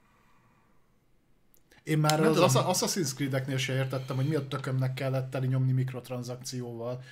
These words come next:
Speaker 2: Aha.
Speaker 1: Tudom, és egyébként írták páran, hogy a lusta játékos az, az olyan, hogy hát a játék elején akkor inkább rádob még öt dollárt, és akkor megveszi a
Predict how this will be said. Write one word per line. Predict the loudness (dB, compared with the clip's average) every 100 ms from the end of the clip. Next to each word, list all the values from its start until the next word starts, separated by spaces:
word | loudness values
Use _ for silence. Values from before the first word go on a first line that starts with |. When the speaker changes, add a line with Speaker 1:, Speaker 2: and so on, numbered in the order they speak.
| -8
Speaker 2:
Aha. | -2
Speaker 1:
Tudom, | 4 8 8 6
és |
egyébként | 0 0 0 0 2
írták | 0 0 -6
páran, | -2 0 0 0
hogy | 0 -2 -4 -12 -4
a |
lusta | 0 0 0
játékos | 0 0 -2 -4 -2 -2 -2 -6 -16 -20 -12
az, | -6 -6 -6
az | -6 -2
olyan, | 0 0 0
hogy | -2 -6
hát | -8 -10
a | -6
játék | -2 -2 -2 -6
elején | -4 -2 -4
akkor | -4 -4
inkább | -4 -4 -4
rádob | -2 -2 -4
még | -4
öt | -4 -4
dollárt, | -4 -4 -4 -6
és | -8
akkor | -8 -6
megveszi | -4 -4 -4 -6 -4
a | -4